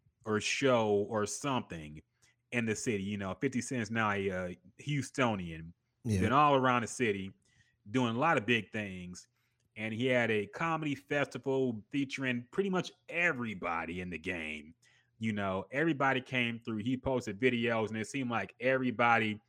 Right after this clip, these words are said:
Speaker 1: in rap, R and B, entertainment, period, was up in there.
Speaker 2: Yeah.
Speaker 1: And so, of course, all the big H-Town rappers were there as well. And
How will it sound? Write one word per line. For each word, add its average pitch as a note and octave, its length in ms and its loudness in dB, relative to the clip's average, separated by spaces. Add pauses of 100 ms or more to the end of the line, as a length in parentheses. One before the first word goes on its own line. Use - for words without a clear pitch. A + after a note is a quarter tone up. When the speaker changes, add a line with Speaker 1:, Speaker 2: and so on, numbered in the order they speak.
(180)
Speaker 1:
in A2 200 -6
rap, G#2+ 400 0 (260)
R A2 240 4
and A2 100 0
B, A2 320 0
entertainment, A2 640 -4
period, F#2+ 600 -4 (260)
was A2 260 0
up A#2+ 220 4
in F2+ 120 -10
there. D2+ 360 -12 (380)
Speaker 2:
Yeah. A2+ 400 6 (580)
Speaker 1:
And G#2+ 720 2 (340)
so, A2+ 380 2
of A#2+ 180 -6
course, D#3 420 0
all C#3+ 220 -6
the C3+ 100 -2
big A#2 400 0 (120)
H-Town A2+ 580 -4
rappers G2+ 380 -2
were F#2 120 -8
there F#2 200 -6
as E2+ 100 -10
well. A#2+ 640 2 (640)
And G2 680 -6